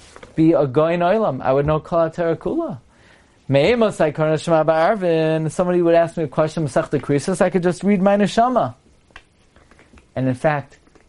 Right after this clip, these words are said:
that is correct. And that is why in utero, the Malach comes and teaches the person the whole Torah. That means the Malach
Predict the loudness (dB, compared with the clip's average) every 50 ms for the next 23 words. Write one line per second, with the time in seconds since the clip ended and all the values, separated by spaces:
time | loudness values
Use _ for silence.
0 | _ -20 -20 _ _ _ -4 -2 -2 -2 -2 -6 -8 -8 -6 -6 -6 -6 -8 -14
1 | _ -20 _ _ _ _ _ -8 -4 0 0 2 2 2 0 0 0 0 0 0
2 | 0 -2 -4 -4 -2 0 0 0 0 0 0 0 -2 -4 -6 -10 _ _ _ _
3 | _ _ _ _ _ _ _ _ _ _ _ _ _ _ _ -10 -6 -4 -2 0
4 | 0 0 0 0 -2 -4 -4 -4 -2 -2 -2 -2 -4 -6 -6 -8 -8 -6 -6 -8
5 | -6 -6 -8 -6 -6 -6 -4 -4 -4 -4 -4 -4 -2 -2 -2 0 0 -2 -2 -2
6 | -2 -2 -2 0 2 2 2 2 2 0 -2 -6 -12 -20 -20 -20 -10 -2 2 2
7 | 4 4 4 4 4 4 2 2 2 0 -2 -4 -6 _ _ _ 0 2 2 4
8 | 4 2 2 2 2 2 2 4 4 4 2 0 -2 -10